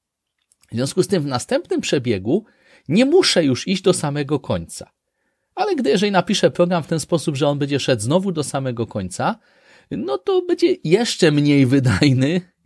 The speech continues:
jeżeli można być jeszcze mniej wydajnym w sortowaniu bąbelkowym,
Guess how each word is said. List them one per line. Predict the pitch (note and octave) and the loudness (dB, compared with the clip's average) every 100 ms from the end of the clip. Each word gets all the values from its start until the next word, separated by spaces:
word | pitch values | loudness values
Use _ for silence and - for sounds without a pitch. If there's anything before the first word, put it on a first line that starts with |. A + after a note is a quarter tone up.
| _ F#3+ | _ -4
jeżeli | B2+ B2+ C#3 | 0 2 4
można | D3 D3 C#3 C3+ | 4 2 0 -6
być | C3 | -4
jeszcze | B2+ B2+ - | -6 -6 -8
mniej | C3 B2 | -6 -4
wydajnym | B2 B2 B2+ B2+ A#2 | -2 -2 -4 -4 -8
w | |
sortowaniu | B2 A#2+ B2 A#2+ A#2+ | -8 -6 -6 -6 -8
bąbelkowym, | A2+ A#2 A#2 A#2+ A#2 A2 D3+ | -6 -6 -6 -6 -8 -6 -8